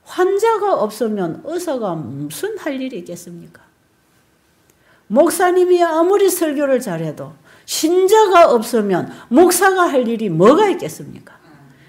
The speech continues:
대통령이 아무리 훌륭해도 백성이 없는 나라를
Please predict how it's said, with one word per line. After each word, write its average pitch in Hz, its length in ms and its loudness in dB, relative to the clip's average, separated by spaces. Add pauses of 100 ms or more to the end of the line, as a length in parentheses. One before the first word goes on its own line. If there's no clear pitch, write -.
(160)
대통령이 370 680 4
아무리 381 680 6
훌륭해도 214 760 -2 (260)
백성이 403 580 6
없는 247 420 4
나라를 175 500 -2